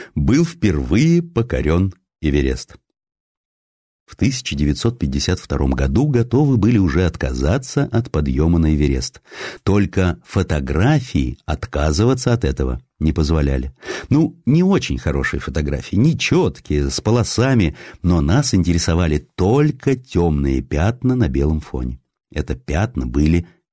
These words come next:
живыми существами, свидетели клялись в этом. Я сказал: "Что за дьявол? Уже сорок лет говорят о живых существах, которые встречаются на склонах Эвереста.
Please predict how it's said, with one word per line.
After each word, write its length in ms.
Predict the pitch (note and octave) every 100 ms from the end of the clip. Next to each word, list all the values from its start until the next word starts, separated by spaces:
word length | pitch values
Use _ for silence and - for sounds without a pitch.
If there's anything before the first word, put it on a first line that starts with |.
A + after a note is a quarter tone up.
| _ C#2+
живыми 540 | C#2 C#2 B1 C#2 D2
существами, 920 | - D#2 - E2 - C#2 G2 F#2 C2 - - -
свидетели 680 | - C#2+ B1+ D2 D#2+ F2+
клялись 540 | F#2+ F#2+ E2+ A2+ D#3 A2+
в 40 |
этом. 360 | D#2+ C#2+ B1 - _ -
Я 160 | F2+
сказал: 460 | B2 - C2 B1 - - - -
"Что 400 | - - - B2
за 180 | F#2+ G#2+
дьявол? 560 | F#2+ A#1+ E2+ D2 D2 C#2+
Уже 280 | G2+ F#2
сорок 560 | - - G#2 B2 A#2 -
лет 280 | D2 A2+ A#2
говорят 420 | F#2+ F#2+ A2 -
о 40 |
живых 320 | D#2+ D#2 G#2+ -
существах, 760 | - - D2+ - G#2+ C3+ - - -
которые 340 | - F2+ A2 G#2+
встречаются 760 | - F#2 - A2+ C3+ C3 A#2+
на 100 | A2
склонах 480 | G2+ - G2 F#2 -
Эвереста. 460 | F2 D2+ - B1+